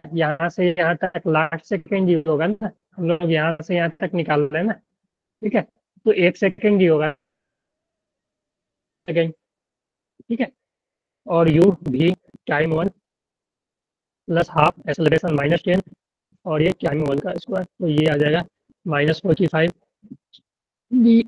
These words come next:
minus five, तो B आ जाएगी फ़ोर्टी मीटर। अगर मैग्नीट्यूड की बात करें तो फ़ोर्टी नीचे की तरफ, ठीक है। तो अब देखो कि यू से फ़ोर्टी पे आने में, देखो यहाँ से यहाँ तक आने में ये एक second लिया, ठीक है,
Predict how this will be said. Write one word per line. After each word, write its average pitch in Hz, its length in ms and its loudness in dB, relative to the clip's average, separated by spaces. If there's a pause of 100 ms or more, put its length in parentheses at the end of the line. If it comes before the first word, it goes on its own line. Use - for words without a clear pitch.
(200)
minus 175 560 0 (1160)
five, 180 220 -2 (800)
तो 247 180 4
B 170 260 6
आ 170 80 2
जाएगी 160 320 2 (1600)
फ़ोर्टी 160 340 2
मीटर। 156 360 0 (120)
अगर 170 200 2
मैग्नीट्यूड 147 540 2
की 170 120 0
बात 147 180 -2
करें 160 200 0
तो 165 100 0
फ़ोर्टी 165 500 -2
नीचे 147 300 -2
की - 80 -4
तरफ, 170 220 -2 (640)
ठीक 240 120 -4
है। 196 60 2 (540)
तो 285 80 6
अब 220 160 6
देखो 254 280 6
कि 247 260 4
यू 202 140 4
से 254 140 2
फ़ोर्टी 214 360 0
पे 233 140 2
आने 220 200 0
में, 226 180 -2
देखो 196 200 0
यहाँ 156 320 0
से 220 140 2
यहाँ 208 180 2
तक 220 160 -2
आने 202 220 0
में 220 120 2
ये 240 260 2
एक 208 160 2
second 143 360 -2
लिया, 135 200 -2
ठीक - 300 -4
है, 214 80 0